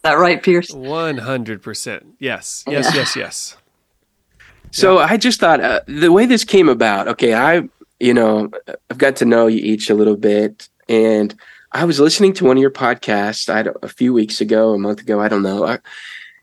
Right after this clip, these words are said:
Speaker 3: and I just popped in my head, "Man, it would be really fun to interview those two. They're always interviewing other people. I would love to hear more about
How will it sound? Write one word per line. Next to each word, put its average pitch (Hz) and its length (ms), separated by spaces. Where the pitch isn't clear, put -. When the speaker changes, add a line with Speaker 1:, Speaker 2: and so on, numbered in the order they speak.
Speaker 3:
and 131 360
I 123 80
just 160 220
popped 139 260
in 165 80
my 147 80
head, 120 260
"Man, 175 220
it 190 40
would 214 100
be 127 120
really 143 320
fun 117 640
to - 220
interview 110 580
those 113 340
two. 107 260
They're 135 200
always 147 260
interviewing 123 480
other 107 160
people. 107 520
I 170 120
would 196 160
love 123 320
to 120 100
hear 117 260
more 117 420
about 104 440